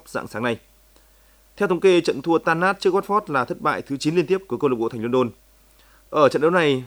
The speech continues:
đầu câu là người đã mở tỷ số cho Watford ở phút hai mươi ba.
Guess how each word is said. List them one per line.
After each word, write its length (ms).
đầu 140
câu 260
là 340
người 500
đã 140
mở 120
tỷ 140
số 220
cho 100
Watford 280
ở 80
phút 140
hai 100
mươi 100
ba. 140